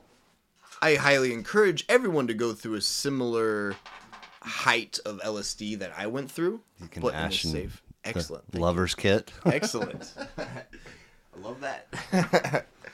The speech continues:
Speaker 2: That's about
Speaker 1: And,
Speaker 2: the
Speaker 1: uh,
Speaker 2: only thing I, the lid is somewhere, which was better, but I don't
Speaker 1: Right.
Speaker 2: know where it is right now.
Speaker 1: All good. Yeah, usually I find something myself. I have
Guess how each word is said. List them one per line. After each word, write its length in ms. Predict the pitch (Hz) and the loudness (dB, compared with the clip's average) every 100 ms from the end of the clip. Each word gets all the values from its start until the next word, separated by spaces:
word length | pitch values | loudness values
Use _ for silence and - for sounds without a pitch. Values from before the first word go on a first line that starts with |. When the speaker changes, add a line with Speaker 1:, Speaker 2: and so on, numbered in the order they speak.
| - - | -20 -14
Speaker 2:
That's 160 | - 95 | -10 -2
about 200 | 101 101 | 2 2
Speaker 1:
And, 80 | |
Speaker 2:
the 120 | 98 80 | 2 -4
Speaker 1:
uh, 40 | 78 | -6
Speaker 2:
only 200 | 104 92 | -2 -2
thing 240 | 85 85 | 0 -2
I, 140 | 78 71 | -2 -4
the 200 | 90 95 | -4 0
lid 320 | 95 110 113 | 4 6 6
is 400 | 85 80 - - - - | 6 2 -2 -4 -12 -16
somewhere, 640 | - 104 95 82 78 82 | -8 -6 -4 -6 -6 -4
which 220 | 85 - | -4 -2
was 140 | 87 - | -4 0
better, 480 | 92 87 73 71 71 | 6 6 6 0 0
but 140 | 78 | 4
I 40 | |
don't 80 | 76 | 4
Speaker 1:
Right. 80 | 76 | 4
Speaker 2:
know 100 | 73 | 2
where 140 | 73 67 | 2 2
it 40 | |
is 200 | 65 67 | -2 -4
right 120 | 65 | -6
now. 260 | 58 64 76 _ _ | -6 -10 -12 _ _
Speaker 1:
All 140 | 87 | -12
good. 220 | 78 69 67 _ | -12 -16 -18 _
Yeah, 120 | 92 | -14
usually 420 | 92 127 120 104 | -6 -6 -4 -4
I 60 | 98 | -4
find 420 | 90 92 90 87 | -4 -8 -8 -8
something 460 | - 85 - 85 80 | -8 -10 -12 -12 -12
myself. 440 | 78 - 82 78 | -14 -12 -12 -12
I 140 | 78 78 | -14 -14
have 160 | 80 | -16